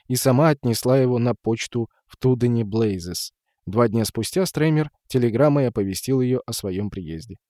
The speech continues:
Он приехал холодным ветреным днем как раз к обеду, и когда они разошлись, чтобы переодеться, леди Джейн крикнула ему вслед: «Сегодня мы проведем вечер в голубой гостиной».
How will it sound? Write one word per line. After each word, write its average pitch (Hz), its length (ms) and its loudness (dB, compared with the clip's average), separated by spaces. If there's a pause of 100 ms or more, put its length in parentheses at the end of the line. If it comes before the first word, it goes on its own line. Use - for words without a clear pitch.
(1900)
Он 208 180 6
приехал 170 540 4
холодным 147 680 2 (200)
ветреным 131 720 0
днем 156 320 0
как - 260 -4
раз 156 220 0
к - 80 -4
обеду, 135 540 0
и 87 120 -8
когда 123 560 2
они 123 280 2
разошлись, 123 600 -2
чтобы 98 340 -8
переодеться, 127 760 -2 (300)
леди 170 300 4
Джейн 160 380 4
крикнула 143 440 0
ему 127 200 2
вслед: 78 320 -8 (380)
«Сегодня 180 540 2
мы 226 100 2
проведем 214 520 4
вечер 214 320 0
в 196 60 -4
голубой 208 420 4
гостиной». 208 600 -2